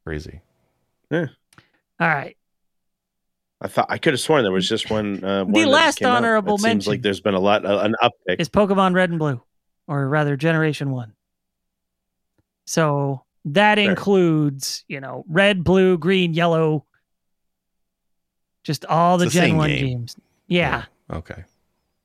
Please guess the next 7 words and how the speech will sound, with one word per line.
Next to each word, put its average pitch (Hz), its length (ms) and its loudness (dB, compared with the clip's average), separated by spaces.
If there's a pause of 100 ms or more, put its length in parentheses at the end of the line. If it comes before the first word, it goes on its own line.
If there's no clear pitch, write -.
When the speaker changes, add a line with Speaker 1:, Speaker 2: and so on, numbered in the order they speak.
(360)
Speaker 2:
All 110 160 0
the 98 80 -4
colors 87 360 -4
of 151 120 0
the 147 40 0
rainbow. 143 380 0
Speaker 3:
So - 1300 -20